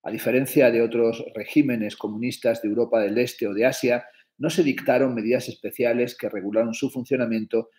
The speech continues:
y que alteraran su devenir como un tejido perfectamente asentado sobre una tradición liberal. Fue en el año sesenta y nueve,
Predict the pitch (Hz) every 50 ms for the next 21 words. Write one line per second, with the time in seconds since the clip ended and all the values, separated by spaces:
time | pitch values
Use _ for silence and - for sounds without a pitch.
0 | _ _ _ - 151 147 - 170 160 156 - 123 120 120 127 127 - - 131 120
1 | 110 110 110 120 127 131 127 120 104 110 117 127 135 131 131 _ _ - 110 -
2 | - - 135 135 135 131 135 127 127 - - - - 120 - - 135 120 117 113
3 | 123 - - 107 98 101 - 120 117 117 113 113 113 - - - _ _ _ -
4 | - 107 117 123 120 117 - 113 101 98 104 101 101 - 110 107 107 104 101 104
5 | 104 107 110 120 120 117 110 98 98 - _ _ _ _ _ _ _ _ _ _
6 | _ _ _ _ _ _ _ _ - - 147 143 143 139 143 139 135 - - 120
7 | 117 110 113 104 110 123 139 156 165 175 190 190 190 - - - -